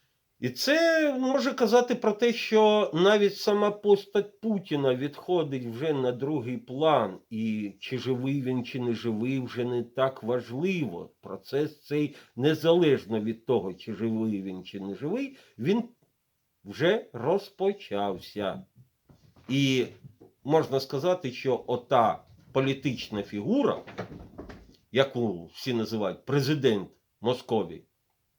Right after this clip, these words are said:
не сам Путін як фізичне тіло, а посада президента Московії насправді помирає. А якщо вона помирає, то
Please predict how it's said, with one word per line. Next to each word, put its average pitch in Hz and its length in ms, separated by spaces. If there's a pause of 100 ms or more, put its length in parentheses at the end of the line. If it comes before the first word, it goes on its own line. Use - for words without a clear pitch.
(800)
не 139 420
сам 170 480
Путін 123 540 (280)
як 131 280
фізичне 120 680
тіло, 107 600 (840)
а 101 320 (760)
посада 131 720 (100)
президента 98 640
Московії 254 500 (280)
насправді 113 720 (240)
помирає. 117 880 (340)
А 240 60
якщо 240 340
вона 165 200
помирає, 196 560 (460)
то 107 340